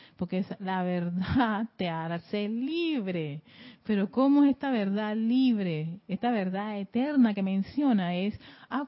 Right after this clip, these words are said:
conociendo las distintas leyes y, por supuesto, mientras uno está andando en su diario vivir, en sus cosas, ver cómo tal ley, eh, se va, se va,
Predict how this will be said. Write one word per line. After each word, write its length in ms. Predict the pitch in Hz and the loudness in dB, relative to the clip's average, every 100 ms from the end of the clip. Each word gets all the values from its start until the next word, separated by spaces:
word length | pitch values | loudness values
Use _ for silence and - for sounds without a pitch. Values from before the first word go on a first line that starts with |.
| - | -4
conociendo 640 | 349 359 349 311 262 233 | -2 -2 -2 6 8 8
las 140 | 247 208 | 6 2
distintas 580 | 190 - 233 220 269 254 | 0 6 6 6 0 0
leyes 640 | 294 277 226 220 247 - | 2 2 2 2 0 0
y, 100 | 226 | -4
por 160 | - 196 | 0 0
supuesto, 460 | 202 196 254 240 202 | -2 0 0 2 2
mientras 260 | 190 190 | 2 4
uno 200 | 202 277 | 6 6
está 220 | 269 262 | 6 2
andando 540 | 226 190 202 247 233 226 | 2 2 4 6 6 6
en 100 | 220 | 4
su 200 | - 190 202 - - - | 0 -8 -8 -20 -20 -8
diario 320 | 180 208 226 | -2 0 2
vivir, 260 | 214 185 190 | 2 0 0
en 80 | |
sus 160 | 190 175 - | -2 -6 -6
cosas, 440 | 226 196 - 196 - - - - | -2 -2 -2 -8 -10 -20 -18 -2
ver 240 | 196 240 | 0 2
cómo 240 | 240 233 233 | 2 2 2
tal 300 | 208 220 233 | 0 0 2
ley, 320 | 233 233 254 _ _ _ _ _ _ - | 2 0 -2 _ _ _ _ _ _ -8
eh, 260 | 226 226 - - - 185 - - | -4 -4 -6 -14 -14 -16 -14 -6
se 80 | 196 | -2
va, 260 | 196 208 226 - - | 0 -2 -4 -10 -6
se 100 | 196 | -2
va, 560 | 196 208 226 180 165 | 0 0 -2 -4 -6